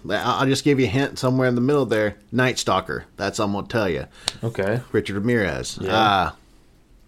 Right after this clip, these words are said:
Speaker 1: but, uh, but it's, American Horror Story is a great show. But yeah, no, Lady Gaga, lots of butts, lots of hip dips, lots of <sighs> Lady Gaga butt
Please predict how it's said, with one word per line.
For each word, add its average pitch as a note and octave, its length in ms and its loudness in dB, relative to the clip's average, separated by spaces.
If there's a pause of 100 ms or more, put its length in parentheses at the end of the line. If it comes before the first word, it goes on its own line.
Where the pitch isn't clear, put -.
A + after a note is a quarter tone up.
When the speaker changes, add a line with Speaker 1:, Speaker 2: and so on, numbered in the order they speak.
(600)
Speaker 1:
but, C3 200 6
uh, A#2 200 -2
but A#2+ 160 0
it's, G2 140 -6
American G#2 360 -6
Horror D3+ 160 2
Story F#3 140 -4
is D3+ 60 -6
a - 20 -8
great G#2+ 120 0
show. D#3 120 2
But C3+ 160 2
yeah, D3 160 2
no, C3+ 200 2 (280)
Lady C#3 220 8
Gaga, B2 500 2
lots A#2+ 280 -2
of D#2 120 -8
butts, G#2+ 320 -4
lots E2+ 240 -4
of E2 60 -8
hip D#2 280 -10
dips, F#2 260 -6
lots A2 280 2
of D#2+ 160 -8 (960)
<sighs> - 720 -4
Lady G2 200 0
Gaga E2 380 -4
butt F2 420 -2